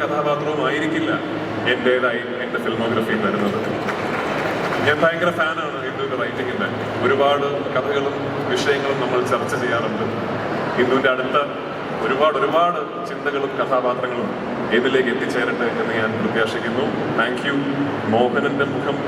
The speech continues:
എൻ്റേതായി തെളിഞ്ഞപ്പോൾ അതിന് സമ്മതം മൂടിയതിന് ഒരുപാട്, ഒരുപാട് നന്ദി. ശ്രീജിത്ത്, of course,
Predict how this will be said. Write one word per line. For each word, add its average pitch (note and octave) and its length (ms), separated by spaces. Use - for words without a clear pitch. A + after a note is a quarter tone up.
എൻ്റേതായി C3+ 460
തെളിഞ്ഞപ്പോൾ A#2+ 460
അതിന് B2 240
സമ്മതം B2+ 420
മൂടിയതിന് A2+ 400
ഒരുപാട്, A2 300
ഒരുപാട് G#2+ 340
നന്ദി. F#2+ 220
ശ്രീജിത്ത്, C#3+ 440
of - 140
course, C#3 240